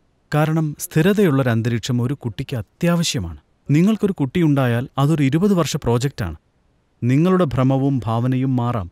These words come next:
നിങ്ങളുടെ വികാരങ്ങൾ മാറാം. അങ്ങനെയെങ്കിൽ നിങ്ങൾ അത്തരം സാഹചര്യങ്ങളിൽ ചെന്ന് ചാടരുത്. എല്ലാവരും വിവാഹം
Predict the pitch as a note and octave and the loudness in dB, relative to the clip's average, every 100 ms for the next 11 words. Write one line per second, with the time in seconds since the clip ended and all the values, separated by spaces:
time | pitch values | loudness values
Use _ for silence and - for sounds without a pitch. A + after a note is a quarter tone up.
0 | - C3+ D3+ E3 B2+ A#2+ D3+ E3+ E3+ C#3+ | -2 2 2 2 0 0 0 0 0 -2
1 | F#2+ F2 - _ _ _ - C#3 D#3+ G#3+ | -4 -8 -14 _ _ _ -4 2 4 4
2 | G3+ G3 G3+ F3+ F3+ F3 C3 F#3 F#3 - | 2 2 0 2 2 0 0 -2 -2 0
3 | C3+ C#3 D3 C#3+ C#3+ C#3 C3 C3 B2+ C#3 | 0 2 2 2 2 2 0 2 0 0
4 | A2 - - _ _ _ _ _ _ _ | -2 -4 -20 _ _ _ _ _ _ _
5 | _ _ _ _ C#3 C3+ F#3 D3+ C#3 A#2 | _ _ _ _ 2 4 4 4 2 2
6 | A2+ A#2+ B2 | 2 2 0